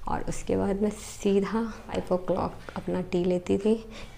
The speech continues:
टी में मैं कोई भी टी ले लेती थी। ज़्यादातर तो मैं green tea ही लेना पसंद करती थी, क्योंकि without sugar मैं टी लेती थी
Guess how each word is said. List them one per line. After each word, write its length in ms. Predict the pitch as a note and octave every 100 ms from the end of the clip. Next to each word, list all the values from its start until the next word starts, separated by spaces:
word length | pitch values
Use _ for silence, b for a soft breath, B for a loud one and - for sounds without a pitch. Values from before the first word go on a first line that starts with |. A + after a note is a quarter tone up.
| -
टी 120 | G3+
में 120 | G3+
मैं 160 | G3 G3
कोई 260 | F3+ F#3
भी 120 | F#3 F#3+
टी 160 | F3
ले 140 | E3+ F3+
लेती 360 | D#3+ E3+ F3+
थी। 180 | F3+ F#3
ज़्यादातर 500 | F3 F3 F3+ G3+ G3+
तो 160 | G3+ G#3
मैं 180 | G#3 A3 A3 B B -
green 240 | G3+ F#3+ F#3+
tea 100 | G3+
ही 100 | G#3
लेना 220 | G3+ F#3+
पसंद 340 | F#3+ - F#3
करती 280 | F#3 F#3 F#3
थी, 160 | F#3 G3+
क्योंकि 340 | F#3+ F3+ F#3
without 440 | F3+ F3 F#3 F#3+ -
sugar 300 | F3+ F3 F3+
मैं 140 | F#3+ -
टी 120 | F#3
लेती 340 | F3+ C#3+ F#3 F3+
थी 160 | G#3